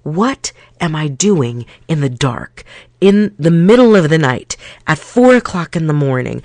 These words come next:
when nobody is there to witness my hustle, my grind?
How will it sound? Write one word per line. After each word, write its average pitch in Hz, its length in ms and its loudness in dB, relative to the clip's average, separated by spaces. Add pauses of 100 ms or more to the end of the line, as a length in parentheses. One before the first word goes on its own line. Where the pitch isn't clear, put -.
(180)
when 175 340 0
nobody 262 580 2
is 190 240 0
there 190 260 4
to 185 160 -4
witness 156 800 -2 (320)
my 156 240 0
hustle, - 680 -2 (180)
my 156 220 -2
grind? 143 800 -4